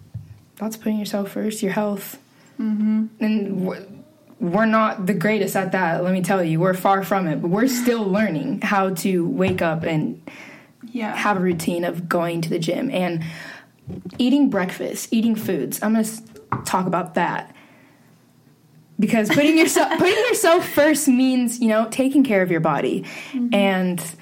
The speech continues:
Speaker 1: I'm not gonna lie, I struggle with that. I have days where I forget to eat. Yeah. Like, I look at the clock and I'm like,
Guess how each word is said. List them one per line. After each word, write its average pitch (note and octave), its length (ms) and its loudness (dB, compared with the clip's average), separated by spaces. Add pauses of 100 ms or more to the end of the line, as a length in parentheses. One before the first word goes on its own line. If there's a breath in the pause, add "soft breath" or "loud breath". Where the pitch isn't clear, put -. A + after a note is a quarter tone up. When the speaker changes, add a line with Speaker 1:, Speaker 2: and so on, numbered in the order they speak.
(420 loud breath)
Speaker 1:
I'm F3+ 140 -2
not F3+ 160 -4
gonna G#3+ 240 -2
lie, F3 440 -2
I G3+ 140 2
struggle B3 400 2
with F3 160 0
that. - 340 -4
I A3 200 2
have A#3 220 0
days A3 440 0
where G3 500 2
I G3 140 2
forget C4 300 2
to E4 60 -2
eat. A#3 300 4 (2000)
Yeah. D4+ 260 0 (960)
Like, G3+ 140 2
I G3+ 80 2
look G#3+ 180 0
at G#3 100 0
the G#3+ 80 0
clock G3 300 -2
and F#3+ 80 0
I'm F#3+ 100 -2
like, E3+ 280 -4